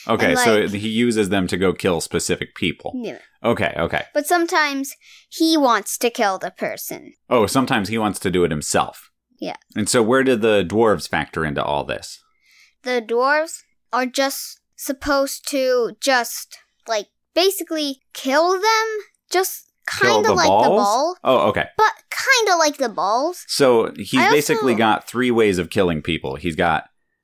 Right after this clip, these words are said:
Speaker 1: the balls, he's got himself, he can go kill people if he really, really wants to, and he's got the dwarves to do it for him, too.
Speaker 2: Yeah.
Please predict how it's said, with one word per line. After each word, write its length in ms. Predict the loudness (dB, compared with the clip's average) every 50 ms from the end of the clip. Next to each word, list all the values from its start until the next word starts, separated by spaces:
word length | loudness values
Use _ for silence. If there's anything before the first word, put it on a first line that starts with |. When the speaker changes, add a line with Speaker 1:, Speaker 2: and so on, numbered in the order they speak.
| _ _
Speaker 1:
the 120 | -4 -2 0
balls, 560 | 2 4 4 4 4 4 4 2 0 -4 -10 _
he's 160 | _ -8 -4 0
got 260 | 0 0 0 0 -2 -6
himself, 560 | -6 -4 -4 -2 -2 0 2 2 2 2 0 0
he 140 | -2 -2
can 140 | -2 -2 0
go 180 | 2 2 2 2
kill 220 | 2 2 0 0
people 340 | 0 -2 -4 -4 -2 -2 -2
if 80 | -2 -2
he 80 | -4 -6
really, 320 | -4 -2 0 0 0 0
really 220 | 0 2 2 2
wants 260 | 2 0 0 -2 -2 -4
to, 180 | -2 -2 -2
and 120 | -2 -2 -4
he's 80 | -2
got 200 | -2 -2 -2 -2
the 60 | -4 -6
dwarves 440 | -4 -2 0 0 0 0 -2 -4 -6
to 80 | -6 -4
do 120 | -2 -2
it 120 | -2 -2 -4
for 200 | -4 -4 -4 -2
him, 100 | -2 -2
too. 60 | -2
Speaker 2:
Yeah. 320 | -2 -2 -2 -4 -6 -10